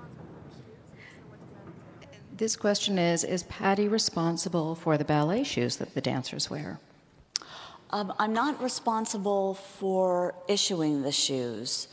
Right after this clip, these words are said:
Speaker 2: Uh, Sherry LeBlanc is our, our shoe person. Um, I used to be the shoe person a, quite a while ago, about ten years ago,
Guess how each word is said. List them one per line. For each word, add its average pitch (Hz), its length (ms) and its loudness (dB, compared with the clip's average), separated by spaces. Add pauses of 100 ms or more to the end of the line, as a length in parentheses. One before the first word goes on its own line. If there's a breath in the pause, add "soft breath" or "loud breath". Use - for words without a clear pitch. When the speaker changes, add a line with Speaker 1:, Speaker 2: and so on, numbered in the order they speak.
(400 loud breath)
Speaker 2:
Uh, 156 180 0
Sherry 196 300 2
LeBlanc 180 560 0
is 170 180 0
our, 156 420 2 (120)
our 160 180 2
shoe 175 280 2
person. 208 680 0 (500 loud breath)
Um, 170 320 -2
I 170 60 4
used 185 360 0
to 247 80 0
be 196 200 2
the 175 120 0
shoe 175 220 2
person 180 640 -2
a, 170 80 2
quite 170 400 2
a 175 40 2
while 170 280 4
ago, 180 300 0
about 151 280 -2
ten 170 220 -2
years 170 220 -2
ago, 185 400 -4